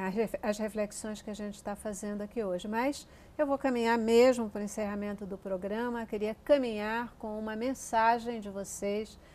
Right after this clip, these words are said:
pros nossos telespectadores, né? Eu vou começar com a nossa psicóloga,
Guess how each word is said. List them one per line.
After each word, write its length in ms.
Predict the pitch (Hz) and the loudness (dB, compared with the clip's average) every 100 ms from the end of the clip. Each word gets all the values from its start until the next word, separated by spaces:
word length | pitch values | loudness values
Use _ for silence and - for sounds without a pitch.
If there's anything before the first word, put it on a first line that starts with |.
| - - | -20 -14
pros 160 | 202 214 | -8 -2
nossos 420 | 214 220 208 214 | 2 2 0 -4
telespectadores, 1000 | - 220 214 - 226 - 233 185 165 165 | -2 0 -2 -4 -4 -2 -2 -2 -6 -8
né? 240 | 180 226 262 - - - | -6 -4 -4 -8 -16 -4
Eu 160 | 208 202 | -2 0
vou 200 | 208 208 | -2 -4
começar 880 | 220 214 202 - - 202 202 220 - | -4 -4 -4 -4 -4 -2 0 -2 -6
com 160 | 233 208 | -8 -6
a 80 | 190 | -6
nossa 340 | 185 185 202 | -6 -8 -10
psicóloga, 640 | - - - 196 214 285 | -10 -12 -4 -2 -2 -4